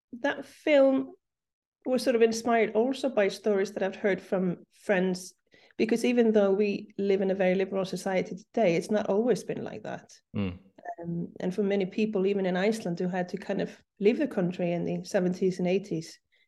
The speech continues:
Speaker 1: because of who they were, or, or they felt like they had to leave.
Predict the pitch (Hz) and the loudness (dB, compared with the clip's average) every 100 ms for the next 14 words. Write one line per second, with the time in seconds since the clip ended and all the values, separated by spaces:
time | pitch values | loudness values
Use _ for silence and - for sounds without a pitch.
0 | _ 190 190 214 214 190 190 180 175 190 | _ -4 0 0 0 -4 -2 0 0 2
1 | 170 156 - - - 175 170 185 180 175 | 0 -4 -10 -10 -4 -2 -2 0 2 2
2 | 170 - _ - 220 226 196 - 170 160 | 0 -10 _ 2 2 2 -2 -4 -4 -6
3 | 139 185 156 120 - | -6 -4 -4 -4 -10